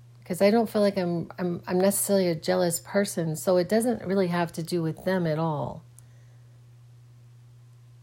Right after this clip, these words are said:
It has to do with, with, this is what it is. Is, it's sort of like the story of the prodigal son. N-,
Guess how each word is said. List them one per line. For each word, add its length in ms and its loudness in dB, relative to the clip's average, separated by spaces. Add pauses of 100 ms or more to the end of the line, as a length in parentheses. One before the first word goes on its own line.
(800)
It 40 0
has 260 4
to 100 0
do 320 4
with, 640 2 (260)
with, 600 2 (680)
this 240 2
is 240 -2
what 160 2
it 140 2
is. 480 -4 (2250)
Is, 480 4
it's 140 -4
sort 160 6
of 100 4
like 200 4
the 100 0
story 440 2
of 120 -2
the 80 -2
prodigal 640 0
son. 800 -2 (2500)
N-, 400 0